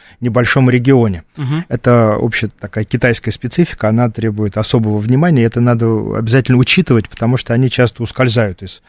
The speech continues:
Speaker 1: а, истории, но из, э, Самотяня, из, э, Баньгу, из Ханьшу мы знаем, что, а, часто чиновники, назначаемые в столице, приезжая, скажем, начальник округа или начальник провинции,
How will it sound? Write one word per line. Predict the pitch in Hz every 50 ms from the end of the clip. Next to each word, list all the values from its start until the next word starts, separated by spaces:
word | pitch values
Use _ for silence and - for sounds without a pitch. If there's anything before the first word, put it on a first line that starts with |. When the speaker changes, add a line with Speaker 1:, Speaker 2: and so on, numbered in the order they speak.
| _ _ _ - - - - -
Speaker 1:
а, | - 120 113 113
истории, | 123 - - - 196 185 165 135
но | 120 123 131 135 127 120
из, | 113 123 123 120 113 113 113 117
э, | 117 113 113 110 107 104
Самотяня, | - - 117 120 120 110 - - 160 160 147 127 113 107
из, | 110 110 104 - - - -
э, | 107 107 107 104 101
Баньгу, | 101 101 117 117 123 123 147 170 180 156
из | 117 -
Ханьшу | - - 117 113 110 - - - 160
мы | 139 123 120
знаем, | 117 127 135 139 135 117
что, | 107 - - - 107 104 104 95 - - - - - - - - -
а, | 113 113 110
часто | - - 127 110 - - - 113 113 110 104
чиновники, | - - 147 156 143 123 123 107 - 110
назначаемые | 113 113 - 117 117 - - 127 117 107 107 104 107 107 107 107 107 98 104 117 107
в | 92 -
столице, | - - 151 147 156 185 202 185 - - 135 113 - - _ _ _ _ _ _
приезжая, | - 135 135 131 120 113 143 127 113 107
скажем, | - - - 113 107 107
начальник | 113 117 - - 123 120 120 120 - 156
округа | 170 156 - 135 127 110 113 110
или | 107 107 104
начальник | 107 110 104 - - 110 107 101 101 -
провинции, | - 123 123 135 165 180 175 - - 123 117 104